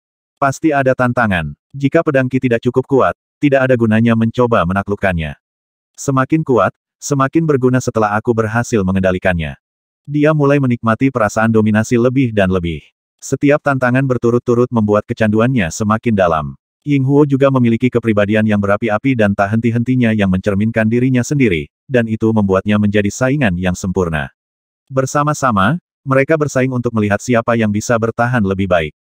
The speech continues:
"Aku bekerja keras karena kerabatku telah dimusnahkan, ayah baptisku hilang, dan adik perempuanku di penjara.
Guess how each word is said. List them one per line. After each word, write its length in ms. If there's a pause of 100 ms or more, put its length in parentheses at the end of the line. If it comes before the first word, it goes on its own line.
(520)
"Aku 240
bekerja 400
keras 240
karena 320
kerabatku 480
telah 160
dimusnahkan, 720 (320)
ayah 240
baptisku 400
hilang, 480
dan 240
adik 240
perempuanku 720
di 80
penjara. 480